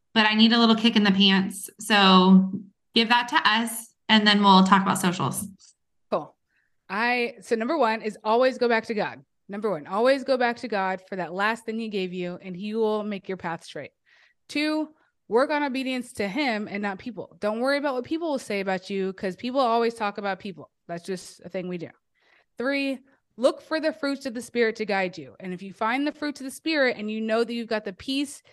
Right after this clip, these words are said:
Speaker 2: you've got the calmness, you've got the joy, you know you're on the right path. If you're feeling frustration or anger, those are not from God. So look back and find, why am I feeling this way? What can I do to feel those fruits to guide me to God's way?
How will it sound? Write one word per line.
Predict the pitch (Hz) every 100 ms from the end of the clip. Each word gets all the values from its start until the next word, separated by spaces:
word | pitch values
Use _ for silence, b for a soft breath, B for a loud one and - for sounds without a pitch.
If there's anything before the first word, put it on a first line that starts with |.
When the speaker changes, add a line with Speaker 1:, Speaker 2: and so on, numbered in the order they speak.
| b _ -
Speaker 2:
you've | 202
got | 202 185
the |
calmness, | 185 233 247 254 247 247
you've | 214
got | 196 196 185
the |
joy, | 180 208 214 240 254 262 b b _
you | 196
know | 226 233
you're | 226
on | 214
the | 208
right | 196 180
path. | - - - _
If | 180 -
you're | 233
feeling | 254 269 254 240 226 _
frustration | - 254 - 269 254 233 202
or | 175
anger, | 233 262 220 175 160 170
those | 208 233
are | 277
not | 254 214
from | 190 240
God. | 208 185 190 247 _ _ _
So | 202
look | 202 233 233
back | 214 208
and | 208
find, | 208 196 196
why | 170 175 185 202 226
am | 254 240
I | 220 214 -
feeling | 226 208
this | 196 175
way? | 190 180 190
What | 190 220 214
can |
I | 226
do | 214 202
to | 208 - 202
feel | - - 226 233
those | 208 202
fruits | - 190 175 175 _ _ _
to | -
guide | 190 175 175
me | 180 170 170 _ _
to | 190
God's | 185 156 147
way? | -